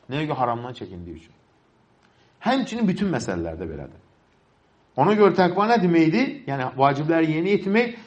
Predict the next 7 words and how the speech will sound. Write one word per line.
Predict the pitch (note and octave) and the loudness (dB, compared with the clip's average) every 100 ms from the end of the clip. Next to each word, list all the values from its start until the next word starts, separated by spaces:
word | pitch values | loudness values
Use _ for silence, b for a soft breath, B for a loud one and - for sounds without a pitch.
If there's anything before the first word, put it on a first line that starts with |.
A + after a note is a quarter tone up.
| B | B
haramlardan | C#3+ D#3 D3+ C#3+ D3 E3+ D3+ | 4 6 6 4 4 2 2
nədir? | B2+ E3+ G3+ - - _ _ - | 4 4 4 -2 -16 _ _ -8
Çəkinmək | D3 D3+ D#3+ A#3+ A3+ B - | -4 -2 0 -2 -4 B 0
və | E3+ G3+ | 4 6
Allahın | G3+ G3+ A#3+ C4 F3+ | 6 6 6 4 2
vədində | G3+ G3 F3 A#3 - | 2 2 0 -2 0
tələsməmək. | F#3+ A3+ - E3+ G#2 D#2+ | 4 4 4 -4 -10 -14